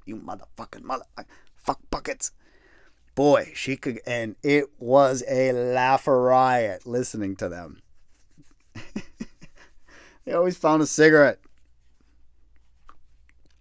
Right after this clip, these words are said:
Um, she took off her glasses and she rubbed her eyes and she said, "Is there anything you can think of that she is holding on to?"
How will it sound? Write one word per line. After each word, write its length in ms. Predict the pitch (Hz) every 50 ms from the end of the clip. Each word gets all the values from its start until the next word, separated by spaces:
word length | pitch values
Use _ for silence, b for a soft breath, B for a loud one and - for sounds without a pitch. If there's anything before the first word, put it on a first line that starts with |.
| - - -
Um, 580 | 107 101 98 95 92 90 90 90 82 80 80 - _ _ _ _ _ _ _ _ _ _ _ _ _ _ _ _ _ _ - - _
she 120 | - -
took 140 | - 101 98
off 120 | 95 87
her 80 | 92 92
glasses 480 | 87 85 85 82 76 - - 82 73
and 120 | 76 73 71
she 120 | - 78
rubbed 240 | 76 82 80 78 76
her 120 | 73 71
eyes 280 | 71 71 71 71 69 -
and 120 | 69 65
she 120 | - - 67
said, 240 | - - 65 65 65
"Is 120 | 67 65
there 160 | 67 73 85
anything 280 | 104 110 - - 104 101
you 80 | 95 92
can 180 | - 98 82
think 240 | - - 71 64 -
of 220 | - 58 58 58 60
that 160 | 62 65 -
she 140 | - - 69
is 140 | 69 67 -
holding 320 | - 64 69 76 95 92 95
on 160 | 110 143 143
to?" 120 | - -